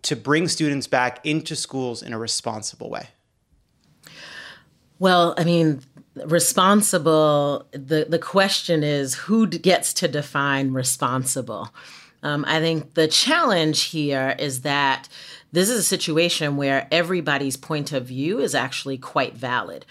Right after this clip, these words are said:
Speaker 2: Whether as a parent, you want to send your kid to school or you want to keep your kid home, both of those are really valid perspectives.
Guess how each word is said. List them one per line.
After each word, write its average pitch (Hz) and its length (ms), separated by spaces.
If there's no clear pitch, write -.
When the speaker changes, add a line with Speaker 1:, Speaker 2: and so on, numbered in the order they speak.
Speaker 2:
Whether 160 760
as 151 300
a 147 340
parent, 170 680
you 170 240
want 151 300
to 175 80
send 190 300
your 202 100
kid 202 240
to 208 80
school 220 480
or 156 80
you 147 120
want 147 140
to 139 80
keep 156 220
your 139 100
kid 135 380
home, 247 540
both 196 200
of 190 140
those 156 220
are 143 120
really 147 440
valid 135 580
perspectives. 151 960